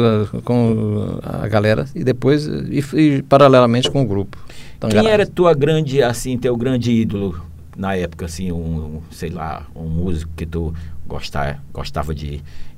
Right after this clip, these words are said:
Speaker 2: de querer imitar ou te inspirava muito, assim? Tu lembra?
Speaker 1: Rapaz, na época o Roberto mesmo era
Speaker 2: Roberto Carlos.
Speaker 1: era uma coisa assim que marcou muito, né?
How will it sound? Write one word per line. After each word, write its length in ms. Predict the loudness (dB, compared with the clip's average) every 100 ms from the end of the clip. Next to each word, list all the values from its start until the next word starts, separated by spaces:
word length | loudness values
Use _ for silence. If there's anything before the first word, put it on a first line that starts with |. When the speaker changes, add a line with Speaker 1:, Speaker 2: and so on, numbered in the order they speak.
| -10
Speaker 2:
de 220 | -8 -8
querer 340 | -6 -4 -2 -2
imitar 560 | -4 -6 -2 0 0
ou 160 | 0 -2
te 140 | -2
inspirava 580 | -6 -4 -2 0 0 -2
muito, 360 | -6 -8 -8 -12
assim? 260 | -12 -12 -14 -18 -20 -20 -20 -20 -20
Tu 120 | -14 -6
lembra? 340 | -4 -4 -6 -12 -18 -20 -20 -20 -8
Speaker 1:
Rapaz, 560 | -2 -2 -2 0 2 2
na 200 | 4 4
época 340 | 4 0 2
o 40 | 2
Roberto 840 | 4 4 6 6 6 4 -6 -2
mesmo 260 | 0 0
era 240 | 0 2 2
Speaker 2:
Roberto 280 | 2 0 -2
Carlos. 440 | -6 -6 -12 -12
Speaker 1:
era 300 | 0 2 2
uma 220 | 2 0
coisa 240 | 2 2 2
assim 160 | 0 -4
que 80 |
marcou 340 | 0 -2 4 4
muito, 360 | 6 4 2
né? 200 | -2 -4